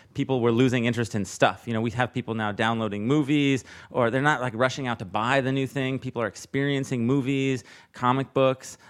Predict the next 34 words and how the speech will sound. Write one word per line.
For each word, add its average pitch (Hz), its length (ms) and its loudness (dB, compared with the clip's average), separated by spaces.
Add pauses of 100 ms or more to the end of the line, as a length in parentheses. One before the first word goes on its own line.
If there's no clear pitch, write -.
books 135 460 0
that 139 140 -4
they're 135 120 0
downloading, 131 800 0
uh, 98 220 -2
television 135 580 2
shows, 123 420 0
in, 127 180 -4
in 139 220 0
very, 220 240 2
very 202 240 0
different 165 320 -2
ways. 127 380 2 (260)
And 127 80 -2
I 131 60 2
used 147 160 2
to 151 80 -4
think 139 260 -6
that, 127 180 0
you 120 80 -6
know, 104 220 -4 (240)
the, 110 160 -2
the 110 120 -4
house 120 400 -2
full 120 180 -4
of 101 80 -6
stuff, - 500 -2
like, 101 160 -6
if 104 60 -8
we 120 100 -2
could 113 200 -8
get 139 200 0
people 127 300 -4
to, 98 180 -8